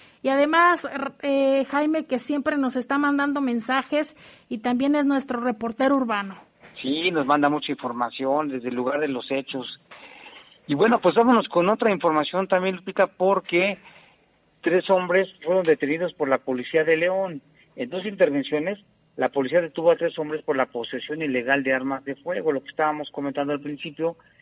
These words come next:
Speaker 2: de que sí, por lo que se ve, hay mucha circulación de armas o hay mucha gente armada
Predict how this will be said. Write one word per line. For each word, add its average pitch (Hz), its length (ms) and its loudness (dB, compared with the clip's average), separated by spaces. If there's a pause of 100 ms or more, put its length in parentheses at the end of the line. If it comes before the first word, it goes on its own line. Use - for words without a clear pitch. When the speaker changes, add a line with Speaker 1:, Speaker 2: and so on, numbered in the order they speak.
(240)
Speaker 2:
de 123 160 -2
que 127 180 -2
sí, 165 160 -6
por 147 180 0
lo 131 140 -2
que 135 140 -6
se 135 180 0
ve, 156 220 6
hay 156 80 2
mucha 156 320 -4
circulación 123 760 -8
de 131 100 -2
armas 131 380 -2
o 131 80 -2
hay 143 80 -2
mucha 156 260 -10
gente 143 280 -8
armada 135 480 -2